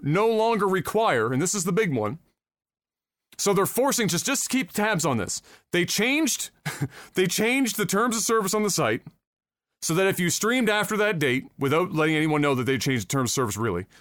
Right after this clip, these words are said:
that you had agreed to this coming through. Once this is in place, once the contracts that you are currently under, so whether it's yours or mine or anyone else, comes to their term date, which is the yearly term date, whatever contract you have,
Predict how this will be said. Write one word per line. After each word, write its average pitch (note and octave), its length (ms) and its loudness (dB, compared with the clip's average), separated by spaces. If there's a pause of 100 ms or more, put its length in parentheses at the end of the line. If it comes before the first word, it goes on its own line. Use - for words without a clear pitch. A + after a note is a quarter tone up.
(880)
that E3 160 0
you F#3 180 2
had E3+ 220 2
agreed F3 520 0
to D#3+ 420 0 (440)
this E3+ 340 0
coming F3 300 0
through. A#2 400 -4 (720)
Once G#3 320 0
this G#3+ 340 0
is F3+ 140 -2
in D#3+ 140 2
place, A#2+ 520 -2 (340)
once F#3+ 340 0
the B3 100 -4
contracts A3 580 0
that G3+ 80 -4
you F3 100 0
are F3 80 2
currently F#3 400 0
under, D3+ 300 2
so D3+ 140 -2
whether C3+ 220 2
it's C3 120 -4
yours E3 320 0
or C#3+ 60 0
mine C#3 340 0
or A#2+ 80 0
anyone D#3 260 0
else, A#2 280 -2
comes F3 380 -2
to F#3 100 -2
their F3+ 240 0
term F3 420 -2
date, C#3 300 0 (120)
which C3+ 240 -4
is B2+ 120 -4
the C3 100 -2
yearly D3+ 420 0
term D3 280 0
date, C3+ 240 0
whatever C3 300 0
contract C3 440 -2
you C3 80 -2
have, G2+ 240 -2